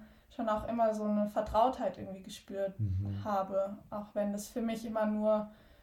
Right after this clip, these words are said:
Speaker 1: freundschaftlich war. Ähm, ja, war das schon irgendwie so ein Kontakt, der sich so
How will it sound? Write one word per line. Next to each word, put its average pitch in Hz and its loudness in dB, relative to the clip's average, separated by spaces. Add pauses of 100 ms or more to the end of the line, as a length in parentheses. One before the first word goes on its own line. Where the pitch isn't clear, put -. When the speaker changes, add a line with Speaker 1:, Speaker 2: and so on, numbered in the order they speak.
Speaker 1:
freundschaftlich 240 0
war. 202 0 (680)
Ähm, 208 -2 (760)
ja, 226 2
war 214 4
das 214 -4
schon 254 4
irgendwie 247 2
so 240 -4
ein 233 -2
Kontakt, 240 -4
der 233 -2
sich 220 -8
so 214 0